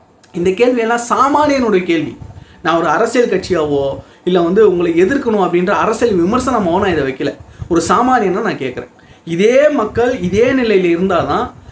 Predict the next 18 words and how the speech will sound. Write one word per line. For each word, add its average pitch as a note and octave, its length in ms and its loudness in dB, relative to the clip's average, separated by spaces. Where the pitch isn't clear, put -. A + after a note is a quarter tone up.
நீங்க A#3 300 2
கொடுக்குற A3 280 -2
அந்த A#3+ 220 0
ஆயிரத்துக்கும் G#3+ 800 0
ஐந்நூறுக்கும் A3 600 0
முந்நூறுக்கும் A3+ 580 0
இருநூறுக்கும் G3+ 680 0
ஓட்டை C4+ 300 2
போட்டுட்டு F#3 340 -4
உங்க G3 340 -2
பின்னாடியே A3+ 480 0
கொடி A3 160 -2
பிடிச்சிட்டு F#3 400 -4
நிப்பான்றதுக்காக E3+ 720 -2
தான் A3+ 160 0
இவங்களை F3 120 0
இப்படியே E3 360 0
வச்சிருக்கீங்களா? D3 720 -2